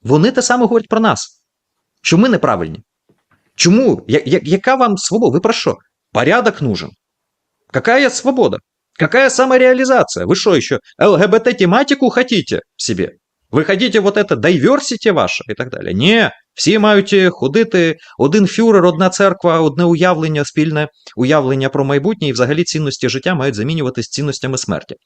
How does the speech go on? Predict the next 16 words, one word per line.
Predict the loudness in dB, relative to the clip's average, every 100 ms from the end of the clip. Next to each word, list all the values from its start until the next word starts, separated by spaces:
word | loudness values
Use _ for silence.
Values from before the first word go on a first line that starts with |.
| _ -20 -20 -20 -12
А, | -4 0 0 0 -2 -4
має | -4 -2 0
бути | 0 0 0 -2 -12 -6
ціле | 0 0
віяло | 2 2 2 2
у | 0
вас | -2 -2
сенсів, | -2 -2 -4 -8
чому | -6 -2
варто | -2 -2 -6
здохнути, | 0 -2 0 -6 -2
але | 0 2 2 -2 -6 _ _
чому | 0 2 2
жити, | 0 0 0 -2 -4 _ _ _
е, | -2 0 0 -2
вам | -2 -2 -2